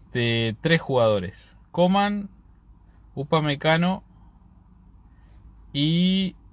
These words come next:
eh, había otro más que lo, lo dejé ahí posteado. Son tres jugadores que, Rabiot, Rabiot, Rabiot, que es un gran defensa, este, yo lo tengo como,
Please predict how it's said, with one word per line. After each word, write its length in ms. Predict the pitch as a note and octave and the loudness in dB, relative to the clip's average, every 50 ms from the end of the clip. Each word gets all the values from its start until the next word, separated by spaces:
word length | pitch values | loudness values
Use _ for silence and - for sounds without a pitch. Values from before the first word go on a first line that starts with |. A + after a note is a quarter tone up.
| - - - - - | -20 -20 -20 -16 -10
eh, 800 | B2+ A#2+ A#2 A2+ A2+ A2 A2 A2 A2 G#2+ G#2+ G#2 G#2 G#2 G#2 G#2 - - - - - - - - - - - - - - - - - - - - - - - - - - - - - - - - - - | -8 -6 -4 -2 -2 -2 -2 -4 -4 -4 -4 -4 -4 -6 -6 -10 -12 -16 -20 -20 -20 -20 -20 -20 -20 -20 -20 -20 -20 -20 -20 -20 -20 -20 -20 -20 -20 -20 -20 -20 -20 -20 -20 -20 -20 -20 -20 -20 -18 -12
había 180 | - G#2 A2+ B2 | -8 -8 -6 -6
otro 220 | B2 - A2 G#2+ | -6 -6 -6 -4
más 200 | A2+ B2 C3 A#2+ | -4 -4 -4 -6
que 140 | - - A2+ | -6 -8 -6
lo, 380 | G#2 G#2 G2 F#2+ F#2 F2+ F2 - | -6 -4 -4 -4 -6 -8 -8 -8
lo 180 | - G#2+ G#2+ G#2 | -6 -4 -4 -4
dejé 280 | G#2 G2+ - - A#2+ | -4 -6 -4 -2 -2
ahí 180 | A2+ A2 A2 G#2+ | 0 0 -2 -4
posteado. 580 | - - F2+ - - - G#2 G2+ F#2+ F2+ F2+ | -8 -12 -16 -14 -8 -6 -4 -4 -4 -4 -6
Son 280 | - - C#3 C3+ B2+ A#2+ | -6 -6 -6 -6 -4 -2
tres 180 | - E3+ F3 - | 0 0 0 0
jugadores 880 | - D#3+ C#3+ C#3 C#3+ D3 D#3 E3 E3+ F3 F3+ F3+ - - - - - - - - _ - - _ _ - - _ _ - - - - - _ _ - - - - - | -2 0 2 2 2 2 0 0 0 0 0 -2 -4 -10 -20 -20 -20 -20 -20 -20 _ -20 -20 _ _ -20 -20 _ _ -20 -20 -20 -20 -20 _ _ -20 -20 -20 -10 -4
que, 260 | C3+ C3+ C3 B2+ G#2+ | -2 0 0 0 2
Rabiot, 640 | G#2+ D3 D#3 D#3 E3+ E3+ D3 A#2+ - - - - - - - - - - - | 2 2 2 4 4 2 2 0 0 -4 -16 -20 -20 -20 -20 -20 -20 -20 -10
Rabiot, 440 | C3 A#2+ B2 C3 C#3 C#3+ C3 A2 - - - - - - - - - - - | -4 -2 -2 0 0 0 0 -2 -4 -8 -20 -20 -20 -20 -20 -20 -20 -8 -2
Rabiot, 420 | A#2+ C3+ D3 D#3 E3+ F3+ F3 - | 0 2 2 2 2 0 -2 -4
que 140 | - D#3 D#3 | -2 -2 -2
es 160 | D3 - - | -2 -2 -4
un 140 | D3 C3+ C#3 | -6 -4 -2
gran 260 | D3 E3 F3 F3+ F3+ | 0 0 0 2 2
defensa, 760 | F3 D#3+ - - F3+ F3+ F3 E3 - - G3 F#3+ F#3+ F#3 F3+ - - - - - - - - - - - - - - - - - - - - | 0 0 0 2 2 4 4 2 2 2 0 0 0 -2 -6 -12 -18 -20 -20 -20 -20 -20 -20 -20 -20 -20 -20 -20 -20 -20 -20 -20 -20 -12 -6
este, 960 | - A#2 A#2 A2+ A2 G#2+ - - - A2+ A2+ A2+ A2 A2 G#2+ G#2 G2+ G2 F#2+ F#2+ - - - - - - - - - - - - C3+ | -4 -2 0 0 -2 -2 -4 -4 -2 0 0 2 0 0 0 -2 -2 -2 -4 -4 -6 -8 -8 -8 -6 -6 -6 -6 -6 -6 -6 -4 -2
yo 60 | C3 | -2
lo 120 | C3 A#2+ | -2 -2
tengo 300 | A2 C3 C3 C3 B2 A2+ | -2 -4 -2 -2 -2 -2
como, 800 | - A2 G#2 G#2+ G#2+ G#2 G2+ G2+ G2 G2 G2 F#2+ F#2+ G#2 G#2+ - | -2 -2 -2 -2 -2 -2 -2 -2 -2 -4 -4 -4 -6 -8 -10 -14